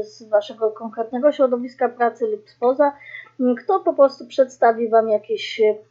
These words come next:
projekt, pomysł, e, no i może warto się tutaj zastanowić, bowiem coś dobrego, nowego idzie do was.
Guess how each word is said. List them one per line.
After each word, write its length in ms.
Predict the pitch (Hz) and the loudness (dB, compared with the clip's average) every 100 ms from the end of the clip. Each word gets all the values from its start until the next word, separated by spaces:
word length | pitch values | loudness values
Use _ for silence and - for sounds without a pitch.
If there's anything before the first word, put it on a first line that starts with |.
| 220 - | -14 -2
projekt, 580 | 226 254 262 240 _ | 4 4 4 0 _
pomysł, 440 | 226 220 220 220 - - - - | 2 2 2 -6 -8 -20 -20 2
e, 360 | 339 349 453 453 | 8 10 10 6
no 60 | |
i 480 | 427 587 571 539 494 | -2 -4 2 2 2
może 220 | 440 359 | 2 4
warto 320 | 320 330 320 | 6 4 2
się 140 | 294 277 | -4 -4
tutaj 280 | 262 262 240 | -2 0 2
zastanowić, 640 | 247 247 220 220 240 240 | 0 -2 -2 -2 -4 -8
bowiem 540 | 214 226 226 233 233 233 | -2 0 0 -2 -4 -2
coś 220 | 247 240 | 0 2
dobrego, 420 | 240 233 226 233 | 0 0 -2 -2
nowego 420 | 226 214 220 220 | -2 -2 0 0
idzie 260 | 226 214 196 | 0 -2 -6
do 120 | 349 | -6
was. 240 | - _ | -14 _